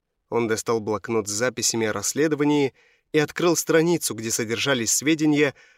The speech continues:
об исчезновении Ян Джон Хо и Пэксана. Двое пропавших теперь стали трупами. Причиной смерти Пэксана, похоже, оказалась рана на шее,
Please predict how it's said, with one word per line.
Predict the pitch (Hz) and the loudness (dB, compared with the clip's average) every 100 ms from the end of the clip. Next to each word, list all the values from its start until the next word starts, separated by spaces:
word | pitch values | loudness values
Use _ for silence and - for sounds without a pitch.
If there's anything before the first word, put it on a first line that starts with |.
| _ | _
об | - 175 | -2 0
исчезновении | - 156 135 123 131 123 113 | 0 2 2 0 0 0 -2
Ян | 107 120 | 0 -2
Джон | 107 113 95 | -2 -4 -6
Хо | 92 160 165 - _ _ _ - | -2 0 0 -2 _ _ _ -6
и | |
Пэксана. | 151 113 101 - - 104 92 87 - _ _ _ _ _ _ _ _ | -4 -4 -4 -4 -2 -2 -4 -10 -18 _ _ _ _ _ _ _ _
Двое | 110 110 120 104 | -8 -2 0 0
пропавших | - 98 - 151 - 151 135 - _ _ _ _ _ | -2 -6 -2 -2 2 0 0 -6 _ _ _ _ _
теперь | - 113 - 196 | -12 -4 2 2
стали | - - - 113 107 | 0 -4 -2 -2 -4
трупами. | - 107 110 107 98 92 92 - _ _ _ _ _ _ _ _ - | -8 -8 -6 -6 -6 -8 -10 -14 _ _ _ _ _ _ _ _ -6
Причиной | 127 110 233 233 196 | -4 -2 2 4 4
смерти | - 160 190 - 147 | 4 4 4 2 -2
Пэксана, | 139 117 - - 214 214 | -2 -2 0 2 2 2
похоже, | - 139 - 175 165 | 0 0 2 4 4
оказалась | 147 135 151 165 139 - | 2 2 4 4 4 0
рана | 120 131 143 131 | -2 0 2 2
на | 123 | 0
шее, | - - 151 131 104 95 | 0 0 2 2 0 -6